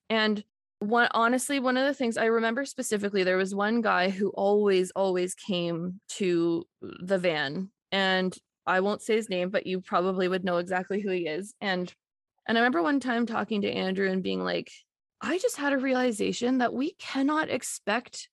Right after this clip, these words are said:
everyone to just look like us. That is not what God wants from us." Like, that's, and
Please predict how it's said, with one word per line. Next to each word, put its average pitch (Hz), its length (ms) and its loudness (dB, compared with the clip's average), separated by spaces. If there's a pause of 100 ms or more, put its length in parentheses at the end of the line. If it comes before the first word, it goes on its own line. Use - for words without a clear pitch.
(320)
everyone 202 640 0
to - 120 -10
just 196 420 -4
look 208 420 -2
like - 280 0 (240)
us. - 480 -2 (380)
That 214 140 2
is 214 120 0
not 214 320 4
what 190 180 -2
God 175 340 0
wants 165 640 -6 (400)
from 202 220 0
us." - 300 -4
Like, 180 280 0 (120)
that's, 196 420 -2
and 196 300 -2